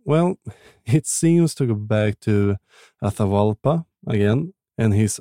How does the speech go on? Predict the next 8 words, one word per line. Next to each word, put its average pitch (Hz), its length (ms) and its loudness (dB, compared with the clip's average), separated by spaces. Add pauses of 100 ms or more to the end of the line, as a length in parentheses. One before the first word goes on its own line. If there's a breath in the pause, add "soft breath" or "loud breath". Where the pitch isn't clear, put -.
attempt 107 800 -2 (240)
to 104 320 2
still 139 380 -2
the 113 120 0
greed 110 440 2
of 104 200 0
the 110 100 -4
conquistadors. 113 1000 -4